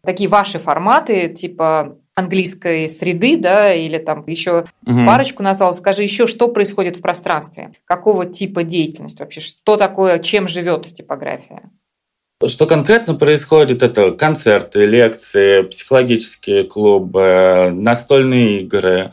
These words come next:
Speaker 2: вечеринки, стендапы, кинопоказы, джаз, блюз, танцы, рисование.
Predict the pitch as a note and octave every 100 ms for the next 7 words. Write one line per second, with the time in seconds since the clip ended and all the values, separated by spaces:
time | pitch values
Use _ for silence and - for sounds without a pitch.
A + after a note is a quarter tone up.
0 | - A#2 B2 C#3 B2 A2 G2 G2 F#2 -
1 | C#3+ A#2 G#2 F#2+ - F#2 F2+ B2 C3 B2+
2 | C3+ C3+ A2 G2 F2+ G2 F#2+ F#2 F#2 -
3 | A2+ G#2+ F#2+ - - - A2 A2+ A#2+ G#2
4 | F#2 - - _ - A#2 G#2 F#2 - -
5 | F#2 F#2 F#2 F#2 G2 A#2 A#2 C3 B2 A#2+
6 | G#2 G2 F#2 F#2